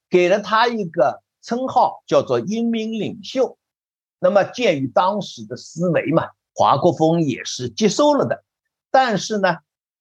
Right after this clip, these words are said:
在粉碎四人帮以后，不过五六年，他就被邓小平为首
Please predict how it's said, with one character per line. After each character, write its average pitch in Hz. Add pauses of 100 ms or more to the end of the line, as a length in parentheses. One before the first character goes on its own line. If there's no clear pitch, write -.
在 170
粉 127
碎 170
四 -
人 180
帮 175
以 -
后， 131
不 -
过 233
五 110
六 294
年， 127 (1300)
他 175
就 160
被 120
邓 156
小 92
平 - (580)
为 240
首 -